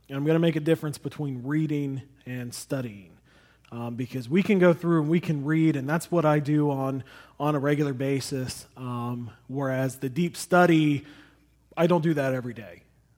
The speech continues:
I do it a few days a week. I don't deep study every day. Um,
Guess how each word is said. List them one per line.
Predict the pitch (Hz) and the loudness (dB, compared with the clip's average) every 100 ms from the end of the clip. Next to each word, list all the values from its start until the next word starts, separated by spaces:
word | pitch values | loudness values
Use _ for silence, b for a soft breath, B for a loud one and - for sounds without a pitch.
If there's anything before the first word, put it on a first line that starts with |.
| _ _ | _ _
I | 160 | 0
do | 165 | 4
it | 175 | 4
a | |
few | 143 175 | 2 0
days | 156 147 | 2 2
a | 123 | 0
week. | 143 131 104 - - _ _ - | 0 -2 -4 -16 -20 _ _ -2
I | 156 | 0
don't | 165 156 127 120 113 | 2 -2 -6 -16 -6
deep | 170 151 - | -4 -4 -6
study | - - 147 135 123 | -6 -2 0 -2 -4
every | 135 123 131 | -8 -8 -8
day. | 123 123 113 98 B B B | -8 -8 -10 -14 B B B
Um, | 131 135 127 120 120 | -6 -2 -2 -4 -6